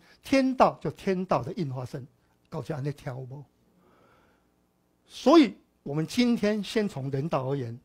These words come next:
咱的应化身是人道，人，所以咱称为叫人类。但是咱今嘛认为咱是业力身，是业力。可是各位，业力跟愿力只有一个差别，差别在哪里？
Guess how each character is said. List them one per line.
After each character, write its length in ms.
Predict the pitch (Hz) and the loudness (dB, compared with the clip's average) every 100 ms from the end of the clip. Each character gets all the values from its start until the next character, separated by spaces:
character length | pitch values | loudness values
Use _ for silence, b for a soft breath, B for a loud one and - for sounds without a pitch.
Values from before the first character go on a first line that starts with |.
| 170 | -4
咱 120 | 175 | -2
的 80 | 160 | -2
应 280 | 247 208 160 | -2 -2 -2
化 140 | 175 | -4
身 200 | 139 147 | -4 -6
是 120 | 147 | -8
人 200 | 131 113 127 | -10 -10 -10
道， 180 | 131 - _ _ _ - | -12 -16 _ _ _ -6
人， 280 | 143 143 180 _ _ | -4 -4 -8 _ _
所 140 | - | -8
以 40 | 151 | -4
咱 100 | 165 | -4
称 160 | - | -4
为 60 | 170 | -2
叫 120 | 160 | -2
人 220 | 131 135 151 | -2 -6 -6
类。 160 | 156 - _ _ b b b b b b | -8 -10 _ _ b b b b b b
但 140 | 214 208 | 4 4
是 120 | 220 | 8
咱 160 | 339 | 6
今 140 | 320 349 | 8 8
嘛 120 | 269 | 8
认 200 | 170 190 | 8 4
为 60 | 170 | 4
咱 160 | 277 | 4
是 100 | - | 2
业 180 | 131 156 | -2 -2
力 140 | 123 143 | -2 -6
身， 280 | - 208 214 _ _ | -4 -6 -6 _ _
是 140 | - 220 | -20 -8
业 160 | 220 180 | 0 0
力。 180 | 180 - _ _ _ _ _ _ _ _ _ | 0 -8 _ _ _ _ _ _ _ _ _
可 120 | - | -14
是 120 | - 156 | -12 -2
各 120 | 170 | 0
位， 200 | 143 117 _ | 0 -4 _
业 320 | 277 254 202 165 | -2 2 4 2
力 180 | 170 | -2
跟 220 | 151 165 262 | -2 -4 -2
愿 280 | 202 147 143 | -2 -2 -2
力 240 | 151 123 110 _ _ _ | -6 -8 -12 _ _ _
只 280 | - - 147 | -20 -12 -10
有 140 | 127 | -10
一 60 | 180 | -10
个 80 | 131 | -14
差 220 | - 131 | -14 -16
别， 100 | - _ _ _ _ _ _ _ _ _ _ _ _ _ _ _ _ _ _ _ _ _ _ _ | -18 _ _ _ _ _ _ _ _ _ _ _ _ _ _ _ _ _ _ _ _ _ _ _
差 220 | - - 202 | -20 -8 -4
别 140 | 143 | -4
在 140 | 151 | -4
哪 160 | 127 120 | -8 -10
里？ 140 | 117 | -12